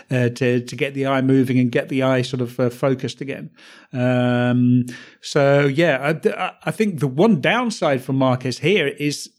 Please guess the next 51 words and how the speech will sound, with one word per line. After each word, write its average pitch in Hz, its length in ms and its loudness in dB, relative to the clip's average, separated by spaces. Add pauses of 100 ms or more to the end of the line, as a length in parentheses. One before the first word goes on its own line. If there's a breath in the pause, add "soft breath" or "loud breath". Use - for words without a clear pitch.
(100)
um, 139 280 -2
while 180 500 0
he's 175 180 2
suffering 156 480 0
this - 280 0
issue, 170 340 -2
he 117 160 -4
can't 160 500 -2
train 151 300 0
on 143 140 2
a 135 60 2
bike. 131 420 -2
And 139 160 -2
what 156 100 0
he 131 80 2
really 160 340 2
needed 143 540 0 (260 loud breath)
was 120 140 -2
more 156 260 4
time 147 340 0
on 139 100 4
a 131 40 2
bike, 127 440 -2
because 131 260 -6
this 160 220 -2
was, 147 240 0 (400 loud breath)
this 160 440 -6
is 151 120 0
basically 165 520 -4
what 156 140 -6
he 151 60 -2
said 156 260 0
when 151 100 -2
he 151 60 -2
came 156 300 0
back 147 320 -4
at 147 100 -6
the 143 80 -12
Sepang 143 420 -2
test. 165 460 -2
Um, 139 540 0 (360 loud breath)
his - 120 -2
shoulder 180 360 4
was 135 180 0
still 139 240 0
hurting 131 260 0
because 131 260 -2
he 156 60 2
hadn't 165 300 -2
had 147 200 -8
time 147 460 -2